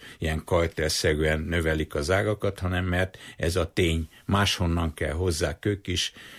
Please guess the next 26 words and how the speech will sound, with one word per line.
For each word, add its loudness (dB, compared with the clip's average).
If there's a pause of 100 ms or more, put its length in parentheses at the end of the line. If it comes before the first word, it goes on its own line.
(160)
beszűkülnek 0
a -2
források, 2
és 2
emiatt. -4 (320)
És 0
ők 2
azt 4
mondják, 4
hogy 0 (180)
ebben 2
a 4
pillanatban 2 (1300)
több 2
mint 2
fele, 2
tehát -6
ötvenhárom-ötvenöt 0
százalék 0
a -4
különböző -2
adók -2
és -4
illetékek -4
az -6
üzemanyagnál. -8